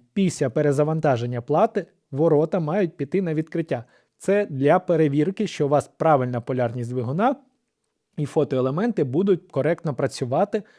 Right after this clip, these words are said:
буде коректно працювати кінцевики і будуть коректно працювати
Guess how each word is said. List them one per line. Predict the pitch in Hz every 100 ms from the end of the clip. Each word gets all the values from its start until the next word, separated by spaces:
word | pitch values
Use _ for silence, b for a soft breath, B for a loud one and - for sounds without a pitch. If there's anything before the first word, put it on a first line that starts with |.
| b
буде | 160 180 156
коректно | - 147 - 143
працювати | 135 131 139 123 120
кінцевики | 123 123 120 147 156 156 302 330
і | 143
будуть | 151 262 202
коректно | - 156 185 165
працювати | 135 135 - 143 180 -